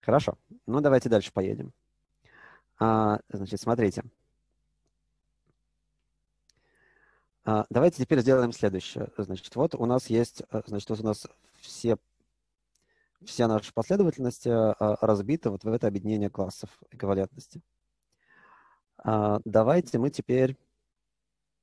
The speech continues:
сделаем вот такую штуку. Вот у нас есть множество этих самых классов эквивалентности. Ам, как вы думаете, чего я теперь хочу сделать?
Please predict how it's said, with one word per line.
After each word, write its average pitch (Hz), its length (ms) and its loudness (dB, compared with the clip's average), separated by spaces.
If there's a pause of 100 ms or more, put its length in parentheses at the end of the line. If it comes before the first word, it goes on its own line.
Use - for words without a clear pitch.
(1080)
сделаем 120 380 2
вот 110 120 0
такую 120 240 0
штуку. - 260 -4
Вот 95 140 -8
у 113 40 -2
нас 135 180 2
есть 135 200 0
множество 127 480 0
этих 110 200 -4
самых 107 280 -2
классов - 340 -6
эквивалентности. 107 720 -6 (3000)
Ам, 104 520 0 (480)
как - 140 -6
вы 123 60 2
думаете, 120 280 0
чего 123 140 0
я 113 60 2
теперь - 200 -4
хочу 110 200 -8
сделать? 98 480 -4